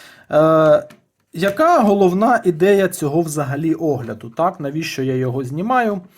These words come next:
Е, я вам хочу показати, що не весь Китай, як мені писали в коментарях, що будь-який Китай,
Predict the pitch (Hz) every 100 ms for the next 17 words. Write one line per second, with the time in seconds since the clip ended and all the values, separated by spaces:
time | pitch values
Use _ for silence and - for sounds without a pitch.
0 | - - - 139 151 143 180 285 247 233
1 | 240 - 214 196 240 294 381 370 170 -
2 | - 202 190 143 131 156 196 220 220 185
3 | 135 - 170 - 254 294 311 - - 147
4 | 147 151 - - 156 160 156 139 131 _
5 | 156 - 156 139 135 - 156 190 220 269
6 | 392 - - 147 175 156 135 156 135 226
7 | 381 381 330